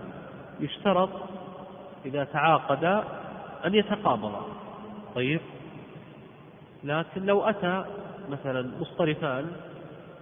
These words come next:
قالوا: "لن نتعاقد حتى لا نلزم إيش؟ بالقبض،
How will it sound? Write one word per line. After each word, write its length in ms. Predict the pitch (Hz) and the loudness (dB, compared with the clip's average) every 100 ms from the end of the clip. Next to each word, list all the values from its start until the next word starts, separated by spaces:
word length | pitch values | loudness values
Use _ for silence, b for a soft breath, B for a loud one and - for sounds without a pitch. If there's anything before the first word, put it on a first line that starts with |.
| - - - | -16 -4 2
قالوا: 260 | 185 196 | 4 6
"لن 340 | 226 233 190 - 160 | 6 4 2 -2 0
نتعاقد 600 | 156 156 139 131 - 147 - - - - - | 2 6 8 8 8 4 2 -8 -8 -10 -8
حتى 580 | - 139 - 160 165 170 - | -8 -8 -2 0 2 0 -2
لا 180 | 147 185 | 4 6
نلزم 420 | 185 175 143 160 151 | 10 8 8 6 6
إيش؟ 140 | 151 - - - - - - - | 4 0 -6 -8 -8 -10 -10 0
بالقبض، 400 | 160 - 123 117 | 2 2 0 -4